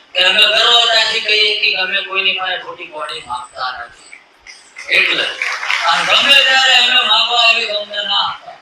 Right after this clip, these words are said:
"ક્યાંય મારી સંસ્થાની ગાડી તમારે આ ગામમાં ફાળો ઉઘરાવવા આવી, તમારા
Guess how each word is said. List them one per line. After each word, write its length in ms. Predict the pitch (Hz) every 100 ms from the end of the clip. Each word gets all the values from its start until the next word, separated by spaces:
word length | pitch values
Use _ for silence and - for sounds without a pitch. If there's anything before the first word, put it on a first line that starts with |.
| - - - - - - - _ _ - _ _ _
"ક્યાંય 240 | - 240 -
મારી 320 | - - -
સંસ્થાની 500 | 208 208 202 202 -
ગાડી 320 | 190 190 196
તમારે 420 | 190 190 190 190
આ 180 | 190 180
ગામમાં 320 | 170 175 180
ફાળો 240 | - 277 -
ઉઘરાવવા 440 | - - 349 -
આવી, 380 | - - - - _ _ - - -
તમારા 600 | 165 - 190 180 - -